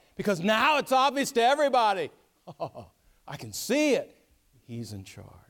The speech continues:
And just to let us know how special that day is gonna be, the Bible uses four different words, 'cause one word's not adequate enough to capture what that day is gonna be like.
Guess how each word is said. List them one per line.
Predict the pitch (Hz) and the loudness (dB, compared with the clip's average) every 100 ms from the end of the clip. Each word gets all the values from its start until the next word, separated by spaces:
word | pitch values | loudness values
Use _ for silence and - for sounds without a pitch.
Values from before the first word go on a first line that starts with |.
| _ _ _ _ _ _ _ _ _ | _ _ _ _ _ _ _ _ _
And | 117 | -4
just | 202 214 | -4 -4
to | 196 | -4
let | 185 | -4
us | 156 | -4
know | 175 170 | -8 -6
how | 147 | -6
special | 139 - 160 - 123 | -10 -6 -6 -6 -8
that | 131 | -8
day | 131 | -6
is | 135 | -8
gonna | - 131 | -8 -10
be, | 120 143 | -6 -6
the | 127 | -6
Bible | 135 151 143 | -6 -6 -6
uses | 127 113 107 | -8 -12 -14
four | - 165 | -12 -8
different | 160 156 123 | -8 -10 -12
words, | 117 104 - _ - _ | -12 -12 -16 _ -20 _
'cause | 127 120 | -10 -8
one | 156 170 | -8 -8
word's | 160 160 156 | -6 -8 -8
not | 147 139 | -8 -6
adequate | 143 147 143 | -6 -8 -10
enough | 110 107 | -12 -12
to | - | -14
capture | - 151 147 123 | -10 -10 -8 -10
what | 110 | -10
that | 120 107 | -10 -6
day | 127 | -6
is | 127 | -4
gonna | 127 123 | -8 -6
be | 120 | -4
like. | 120 107 | -4 -4